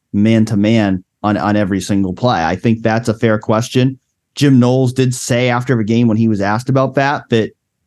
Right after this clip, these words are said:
you know, they kept the coverage pretty basic, that they weren't in man all the time, that they were mixing things up, and that,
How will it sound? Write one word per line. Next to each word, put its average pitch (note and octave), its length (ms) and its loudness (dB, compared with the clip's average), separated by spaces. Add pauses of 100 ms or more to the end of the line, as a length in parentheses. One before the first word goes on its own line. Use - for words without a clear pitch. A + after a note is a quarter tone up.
(100)
you A2 120 0
know, G2 60 -2
they A2+ 160 2
kept B2+ 340 -6
the B2+ 80 0
coverage B2 480 -2
pretty B2 200 0
basic, B2 520 0
that B2 140 -2
they G#2+ 140 0
weren't G#2 320 0
in A#2 180 4
man A#2 280 2
all A2 180 0
the A#2 100 -2
time, B2 460 0 (320)
that G#2+ 160 -2
they G#2+ 160 2
were A#2+ 500 0 (160)
mixing A#2+ 500 2
things C3 280 2
up, C3 280 -2 (220)
and A#2 240 0
that, A#2 240 0